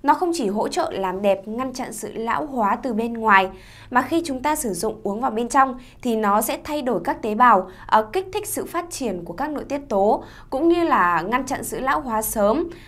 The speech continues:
Và từ đó thì khiến cho chúng ta, à, là có làn da căng bóng, mịn màng, cũng như là tránh được, ờ, việc lão hóa sớm, ờ,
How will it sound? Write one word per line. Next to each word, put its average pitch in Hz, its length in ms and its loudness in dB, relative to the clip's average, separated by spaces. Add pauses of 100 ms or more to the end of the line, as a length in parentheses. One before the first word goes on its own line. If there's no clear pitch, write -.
(120)
Và 214 100 4
từ 202 160 -2
đó 196 300 0
thì 285 120 -6
khiến 208 240 -6
cho 240 100 -6
chúng 214 300 -6
ta, 254 300 4 (240)
à, 226 200 8
là 220 160 4
có 214 160 0
làn 277 220 0
da 277 160 0
căng 285 340 -6
bóng, 220 280 0
mịn 269 240 -4
màng, 208 240 6 (280)
cũng 277 180 -2
như 330 200 4
là 226 240 2 (120)
tránh 226 380 -4
được, 262 200 4 (280)
ờ, 202 220 0
việc 202 180 -2
lão 208 160 0
hóa 214 200 -2
sớm, 214 460 -4
ờ, 302 160 -2